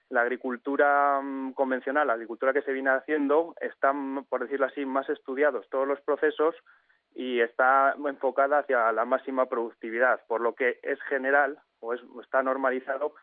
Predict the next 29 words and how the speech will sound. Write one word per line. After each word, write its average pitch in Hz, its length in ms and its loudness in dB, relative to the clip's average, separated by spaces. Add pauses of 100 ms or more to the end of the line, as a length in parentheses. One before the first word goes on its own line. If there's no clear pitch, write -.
(300)
que 131 60 -4
en 123 80 2
agricultura 127 520 0
convencional 135 520 -2
las 131 140 -2
producciones 123 520 -10
suelen 127 260 -6
ser 127 180 -6
más 107 200 -2
altas. 107 320 0 (800)
¿Qué 135 240 -4
quiere 135 180 2
decir 143 220 2
esto? 165 240 0
Pues 101 140 -6
que 120 80 -4
esto 113 120 -6
al 117 80 0
final 131 280 -2
justifica, 127 640 -8
es 104 60 -6
decir, 113 320 -6 (460)
el 117 120 -8
producto 123 300 -4 (100)
ecológico 135 540 0
al 107 100 -2
tener 123 200 -6
una 127 160 0
producción 127 600 -2